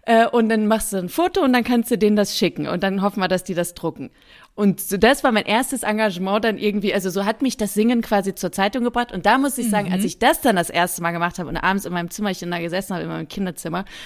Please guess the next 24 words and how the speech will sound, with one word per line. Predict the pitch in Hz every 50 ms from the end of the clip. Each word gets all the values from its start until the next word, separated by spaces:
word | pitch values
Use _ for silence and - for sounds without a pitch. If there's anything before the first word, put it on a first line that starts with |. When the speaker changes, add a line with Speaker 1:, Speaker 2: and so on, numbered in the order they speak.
| -
Speaker 1:
und | - 180
zwischen | - 196 185 196
den | 185 170
Bravo-Postern | 170 - - 170 185 196 190 - - - 190 185 - 196 175
den | 180 175 -
ersten | 165 170 - - 160
Artikel | 160 - 226 202 208 175 156
geschrieben | 151 151 - - 151 151 151 151
habe, | 156 185 208 - - - - - -
da | 175 180 202
habe | 214 220 208 196
ich | - -
gemerkt, | 196 180 175 170 170 170 - - - - - - -
okay, | - 139 - - 156
Leute, | 135 135 123 120 127 - _ _ _ _ _ _ - _ _ _
Speaker 2:
Da | - 180 180
hat's | 190 208
Speaker 1:
das, | 214 196 175 170 190
Speaker 2:
geklickt, | 202 180 - - - -
ne? | 185 226 330 - - _ _
Speaker 1:
das | - 175 175 196 214 247 285 262 - - -
ist | - - 165 170 151 - - 160
mein | 156 151 160 160 156
Platz. | - - 170 160 - - - - - -